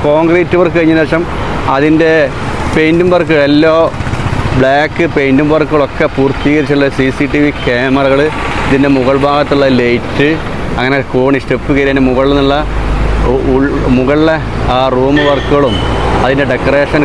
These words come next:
കാര്യങ്ങളും എല്ലാം കഴിഞ്ഞിട്ടുണ്ട്. ഇനി നമ്മൾ പറഞ്ഞ, തുടക്കത്തിൽ പറഞ്ഞതുപോലെ വാഹനങ്ങൾ കടന്നു പോകുന്ന ഒരു തുറന്നു കൊടുക്കുന്നത് മാത്രമാണുള്ളത്. ബാക്കിയെല്ലാം ഇവരിത് പൂർത്തീകരിച്ച് കഴിഞ്ഞിട്ടുണ്ട്.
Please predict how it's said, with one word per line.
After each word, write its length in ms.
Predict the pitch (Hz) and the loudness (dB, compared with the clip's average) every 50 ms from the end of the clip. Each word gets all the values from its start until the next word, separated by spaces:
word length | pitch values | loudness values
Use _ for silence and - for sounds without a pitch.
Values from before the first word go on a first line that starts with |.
| 127 131 | 2 0
കാര്യങ്ങളും 380 | 127 127 131 135 139 135 135 123 | 0 0 0 0 0 0 0 2
എല്ലാം 380 | 123 131 139 143 151 160 165 165 143 - | 2 2 2 4 4 4 2 2 0 0
കഴിഞ്ഞിട്ടുണ്ട്. 600 | 131 123 123 131 135 147 143 139 127 120 127 143 170 165 - - - - - - - - | 0 0 2 2 2 2 2 2 2 2 2 2 0 -2 -4 -6 -6 -4 -4 -4 -2 0
ഇനി 100 | 139 143 156 156 | 0 2 2 2
നമ്മൾ 180 | 151 151 151 151 135 - | 2 2 2 0 0 0
പറഞ്ഞ, 240 | 139 135 143 143 151 147 | 0 0 0 0 0 0
തുടക്കത്തിൽ 420 | 156 139 135 131 156 151 151 160 147 143 | 0 0 0 0 0 0 0 0 0 0
പറഞ്ഞതുപോലെ 420 | 143 139 143 139 143 139 139 143 135 120 123 | 0 0 2 2 2 2 2 0 0 0 0
വാഹനങ്ങൾ 580 | 123 127 135 139 147 151 165 165 170 170 165 160 - | 0 0 0 0 0 0 2 2 2 2 0 0 0
കടന്നു 340 | 143 127 123 135 143 151 156 131 | 0 0 2 2 2 2 2 2
പോകുന്ന 340 | 131 135 131 135 139 143 156 170 156 - - - - - - - | 2 2 2 2 2 2 0 0 -2 -4 -8 -8 -8 -6 -2 0
ഒരു 100 | 165 170 175 - - - - - - - | 0 0 -2 -4 -8 -8 -8 -6 -2 0
തുറന്നു 440 | 143 147 156 170 180 190 202 208 190 175 | 0 2 2 2 2 2 2 2 2 2
കൊടുക്കുന്നത് 580 | 175 160 160 - - - 165 160 175 170 175 165 147 139 | 2 0 0 0 0 0 2 2 2 2 2 2 2 2
മാത്രമാണുള്ളത്. 840 | 135 135 143 135 - - 160 151 143 135 135 135 131 131 131 139 160 160 - - - - - - - - - | 0 0 -2 -4 -2 -2 0 0 2 0 0 0 0 2 2 2 0 0 -2 -6 -6 -6 -6 -6 -4 -2 -2
ബാക്കിയെല്ലാം 720 | 101 113 127 139 135 - - 156 139 143 135 143 147 156 156 127 143 | 0 0 0 -2 -2 -2 -2 0 2 2 2 2 2 0 0 0 0
ഇവരിത് 300 | 143 135 139 147 139 139 - - | 0 2 2 2 0 0 -2 -2
പൂർത്തീകരിച്ച് 600 | - 123 127 - - - 143 147 147 131 - 151 135 - | -2 -2 -2 -2 -2 0 0 0 0 0 -2 -4 -2 0
കഴിഞ്ഞിട്ടുണ്ട്. 420 | 123 117 123 131 135 135 123 135 | 0 0 2 2 2 2 0 0